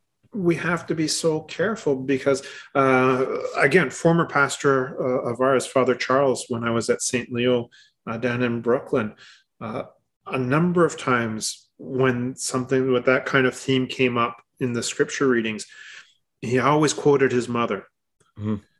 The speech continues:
Speaker 1: "You never see a hearse pulling a U-Haul."
Speaker 2: Uh, absolutely.
Speaker 1: Right?
Speaker 2: Yeah. Can't
Speaker 1: Uh,
Speaker 2: take anything with you, right?
Speaker 1: A-, a-, and those things, they bring us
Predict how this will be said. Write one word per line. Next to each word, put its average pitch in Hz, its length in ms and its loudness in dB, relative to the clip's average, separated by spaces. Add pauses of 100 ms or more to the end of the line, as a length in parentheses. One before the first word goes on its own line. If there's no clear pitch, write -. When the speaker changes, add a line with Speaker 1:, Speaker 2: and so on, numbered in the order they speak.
(320)
Speaker 1:
"You 131 180 0
never 156 280 2
see - 220 0
a 143 60 2
hearse 139 320 0
pulling 127 420 0
a 120 40 -2
U-Haul." 117 640 -2 (520)
Speaker 2:
Uh, 107 60 -2
absolutely. 98 800 -2
Speaker 1:
Right? 123 380 -2 (260)
Speaker 2:
Yeah. 95 220 -8 (360)
Can't 120 180 2
Speaker 1:
Uh, 113 40 0
Speaker 2:
take 123 180 6
anything 120 300 0
with 101 220 -2
you, 85 100 -6
right? 98 240 0 (540)
Speaker 1:
A-, 156 60 0
a-, 156 400 2
and 156 120 2
those 175 240 0
things, 190 540 0 (640)
they 143 160 0
bring 160 340 0
us 135 500 -4